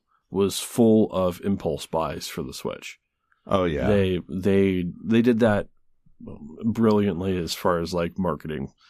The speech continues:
Speaker 2: Oh, yeah.
Speaker 1: <laughs> So
Speaker 2: Oh, yeah, they did. I mean, realistically, the only thing I'm looking to, only other, quote, accessory I'm looking to get for the Switch, 'cause I already had a one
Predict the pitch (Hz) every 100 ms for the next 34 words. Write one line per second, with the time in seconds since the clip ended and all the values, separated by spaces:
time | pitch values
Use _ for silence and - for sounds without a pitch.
0 | - 113 120 98 69 - - - - -
1 | - 156 - - - - 90 123 113 -
2 | - 85 78 76 67 - _ - - -
3 | - _ - 104 107 101 123 120 135 113
4 | 107 - 104 101 92 85 85 85 87 78
5 | 87 82 80 80 76 82 - 82 76 73
6 | - _ _ _ _ _ _ _ _ _
7 | _ _ - 92 90 85 80 76 67 _
8 | - 90 80 - 76 - - - 73 -
9 | 80 76 71 71 73 - 73 71 69 _
10 | _ - - 78 65 - 80 73 - 82
11 | 78 73 71 71 69 71 71 67 71 71